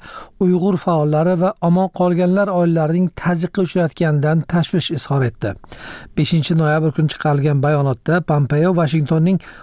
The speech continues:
Uyg'ur faollarining oilalari Shinjon qayta tarbiyalash jamloqlarida tazyiqqa uchragani, qamoqqa olingani yoki sudsiz ushlab turilgani haqidagi ko'plab xabarlardan chuqur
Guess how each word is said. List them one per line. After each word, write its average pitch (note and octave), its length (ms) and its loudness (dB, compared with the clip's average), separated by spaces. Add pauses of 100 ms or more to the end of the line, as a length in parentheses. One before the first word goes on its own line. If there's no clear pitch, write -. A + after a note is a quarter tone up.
(140)
Uyg'ur F3 360 2
faollarining F#3+ 680 2
oilalari E3 560 2 (220)
Shinjon F#3 480 0
qayta F3+ 320 -2
tarbiyalash F3 600 0
jamloqlarida E3+ 680 0
tazyiqqa E3 540 -2
uchragani, D3+ 520 0 (360)
qamoqqa F3 480 0
olingani E3+ 420 0
yoki E3 280 0
sudsiz - 600 -4
ushlab F3 380 -2
turilgani E3 480 2
haqidagi D#3 300 0 (100)
ko'plab E3 380 0
xabarlardan D#3 680 0
chuqur E3+ 240 -2